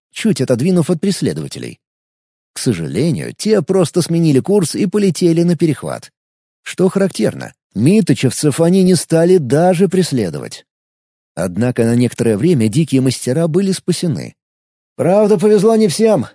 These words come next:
машинально подумал Арт, разглядывая уменьшающиеся фигурки,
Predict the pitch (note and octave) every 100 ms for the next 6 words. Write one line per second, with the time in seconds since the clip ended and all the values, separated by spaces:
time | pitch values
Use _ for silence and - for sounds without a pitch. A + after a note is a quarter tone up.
0 | _ _ F#2 G#2+ D3+ F3+ D#3+ B2+ C3 C3+
1 | D3 F3 D3+ D#2 - _ F#2+ A#2 G#2 D3
2 | C3+ A#2+ A#2+ A#2+ A#2 - D#3 C3 - C#3+
3 | - D3 F#3+ F#3 G2+ - C2+